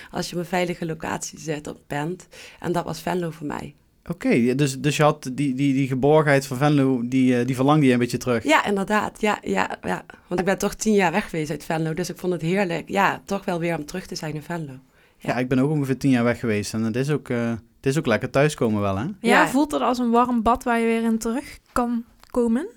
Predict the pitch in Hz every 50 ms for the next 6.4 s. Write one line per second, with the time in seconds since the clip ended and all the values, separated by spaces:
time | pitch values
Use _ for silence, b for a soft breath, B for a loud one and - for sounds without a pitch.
0 | b b b b b - 233 285 240 - - 240 262 262 240 226 220 - 214 185
1 | 175 175 170 - 220 220 208 208 208 208 208 202 160 185 185 202 214 214 185 202
2 | 196 190 196 196 - 196 175 - - 190 185 196 220 220 185 180 180 190 220 220
3 | - 185 170 - - - 185 180 185 175 196 214 214 196 185 180 175 170 180 175
4 | 170 175 175 170 165 - 180 185 190 180 170 165 170 160 170 175 160 160 160 165
5 | 151 143 - 175 170 - 156 156 160 156 151 - 170 160 170 180 175 180 185 190
6 | 208 202 - - 156 147 139 139